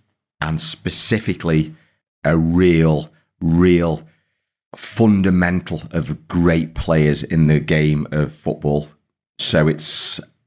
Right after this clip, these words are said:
it's about skill acquisition. So it's relevant to everybody because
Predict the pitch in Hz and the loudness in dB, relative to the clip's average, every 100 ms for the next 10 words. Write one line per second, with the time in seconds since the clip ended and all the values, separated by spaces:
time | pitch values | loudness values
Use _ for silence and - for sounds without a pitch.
0 | _ 90 - 80 98 - - 90 76 - | _ -4 -2 -2 -2 -4 -4 -4 -2 -4
1 | 78 76 - 78 76 - - 80 78 78 | -2 -2 -4 -8 -8 -4 0 2 2 -2
2 | 78 - 85 80 87 87 87 82 80 - | -4 -4 -2 2 2 2 -2 -2 -4 -4
3 | - - 87 80 78 - _ _ _ - | -6 -2 2 2 0 -6 _ _ _ -6
4 | 85 80 - 78 71 80 80 - _ _ | -4 -4 -6 -6 -6 -8 -10 -16 _ _
5 | _ 82 80 - 80 78 - | _ -6 -2 0 0 0 -4